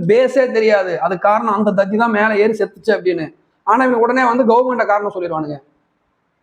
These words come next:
அப்ப யோசிச்சு பாருங்க. தயவு செய்து, அஹ், பெரிய தத்தி தளபதி, நீங்க என்ன பண்றீங்க அப்படின்னா, உங்க சின்ன தத்தி அணில்களை திருத்துங்க ஃபர்ஸ்ட். அதுக்கப்புறம் நீங்க வந்து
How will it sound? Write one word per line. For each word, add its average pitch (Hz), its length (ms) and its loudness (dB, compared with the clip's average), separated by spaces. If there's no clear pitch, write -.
அப்ப 202 160 0
யோசிச்சு 269 360 2
பாருங்க. 180 460 -2
தயவு 208 240 2
செய்து, 247 300 2
அஹ், 165 260 0
பெரிய 220 220 2
தத்தி 196 320 -2
தளபதி, 185 580 0
நீங்க 175 200 2
என்ன 202 140 4
பண்றீங்க 202 500 0
அப்படின்னா, 160 460 0
உங்க 196 260 2
சின்ன 285 260 4
தத்தி 220 420 0
அணில்களை 202 560 2
திருத்துங்க 214 460 0
ஃபர்ஸ்ட். 180 280 -2
அதுக்கப்புறம் 254 560 2
நீங்க 226 240 0
வந்து 196 300 0